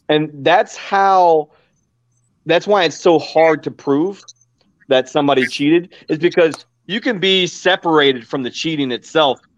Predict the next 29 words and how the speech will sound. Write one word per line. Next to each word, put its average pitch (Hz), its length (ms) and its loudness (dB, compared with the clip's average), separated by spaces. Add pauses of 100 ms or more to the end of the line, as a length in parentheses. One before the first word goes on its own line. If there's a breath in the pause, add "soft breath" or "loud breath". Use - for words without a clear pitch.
(280)
but 147 180 0
you're 147 200 0
sure 160 440 -2
that 131 120 2
it's 117 160 -2
going 123 300 -2
on. 110 340 -2 (220 soft breath)
Like 139 200 -2
these 156 420 -2
people 165 360 0
in 143 100 0
certain 143 280 -2
precincts 139 560 -4
in 123 100 -6
Philadelphia 123 920 2 (380)
and, 123 400 0
and 123 260 0
in 123 160 -2
New 127 80 0
York 123 400 4
City 123 380 -2
and 110 100 -6
things 120 200 -8
like 107 180 -2
that, 120 380 2
and 117 280 -8
Newark, 127 500 -2 (380 soft breath)
they, 147 480 0
um, 127 680 2